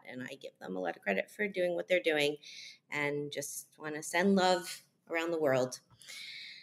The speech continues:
Thanks to my engineer today, Armin. Again, thanks to Brad and to Sherry.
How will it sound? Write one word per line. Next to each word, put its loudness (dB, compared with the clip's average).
Thanks 10
to 10
my 12
engineer 8
today, 6
Armin. 8
Again, 6
thanks 4
to 2
Brad 6
and 2
to -4
Sherry. 6